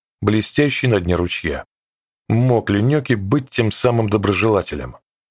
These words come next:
Допустим, место и время фельдшер выбрал наобум. Просто хотел заставить Аверичей пережить минуту унижения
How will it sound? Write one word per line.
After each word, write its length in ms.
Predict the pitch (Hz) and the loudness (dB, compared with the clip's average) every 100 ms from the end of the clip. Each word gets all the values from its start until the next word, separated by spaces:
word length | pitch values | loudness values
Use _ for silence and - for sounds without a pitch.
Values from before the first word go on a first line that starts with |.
| _ _ _ _ _ | _ _ _ _ _
Допустим, 640 | - 110 110 - 160 - 120 | -2 0 0 -2 -2 0 0
место 380 | 113 117 - 113 | 2 0 0 0
и 60 | |
время 320 | 113 151 147 135 | 0 2 0 0
фельдшер 500 | - 139 131 - 120 | 0 -2 -2 0 0
выбрал 380 | 110 110 104 107 | 0 0 2 2
наобум. 480 | 113 113 92 71 - _ _ _ _ - | 2 0 0 -2 -6 _ _ _ _ -2
Просто 340 | 170 170 - | 0 0 -2
хотел 320 | 139 135 147 | 0 0 2
заставить 580 | 127 127 - 131 117 104 | 2 0 0 0 0 2
Аверичей 460 | 123 156 151 - 131 | 2 2 0 -2 -2
пережить 460 | 117 117 110 135 | 0 0 2 0
минуту 340 | 127 120 120 120 | 0 0 0 0
унижения 680 | 120 127 110 101 73 65 | 2 0 0 -2 -2 -6